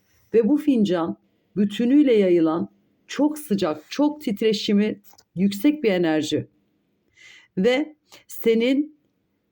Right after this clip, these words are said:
hiç kimsenin seni itmesini beklemiyorsun. Sen kendi kapını kendin açıyorsun. Işığınla, sezginle, kendi gücünle. Şifa olsun inşallah şu anda bu yorumu dinleyene. İhtiyacı olana ulaşsın.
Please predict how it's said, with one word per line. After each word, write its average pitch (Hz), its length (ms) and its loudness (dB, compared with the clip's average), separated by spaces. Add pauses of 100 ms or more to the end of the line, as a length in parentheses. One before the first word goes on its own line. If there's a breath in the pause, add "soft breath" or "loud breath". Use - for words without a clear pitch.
(460)
hiç 277 240 -2
kimsenin 269 480 2
seni 220 420 0
itmesini 214 760 -2
beklemiyorsun. 180 800 0
Sen 220 380 -4
kendi 202 420 2
kapını 208 440 -4
kendin 180 360 0
açıyorsun. 170 680 -4 (420 soft breath)
Işığınla, 214 540 0
sezginle, 190 680 0
kendi 190 360 0
gücünle. 175 580 0 (420)
Şifa 196 440 -4
olsun 156 300 -2
inşallah 156 680 -4
şu 202 200 -6
anda 156 300 -2
bu 190 80 0
yorumu 165 420 0
dinleyene. 143 600 -2 (320)
İhtiyacı 190 580 0
olana 165 280 0
ulaşsın. 160 640 -4